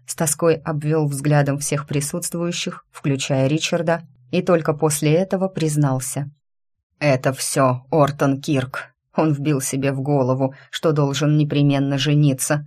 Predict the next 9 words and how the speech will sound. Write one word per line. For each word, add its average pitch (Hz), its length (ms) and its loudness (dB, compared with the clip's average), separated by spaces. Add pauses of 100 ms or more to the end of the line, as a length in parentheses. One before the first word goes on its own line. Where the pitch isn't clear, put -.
(100)
на 160 160 4
Венделин 135 580 0
Эйвери. 131 580 0 (360)
Какое-то 165 440 2
время 147 360 2
я 135 140 2
наблюдал 143 520 0
за 135 180 0
ними, 131 440 2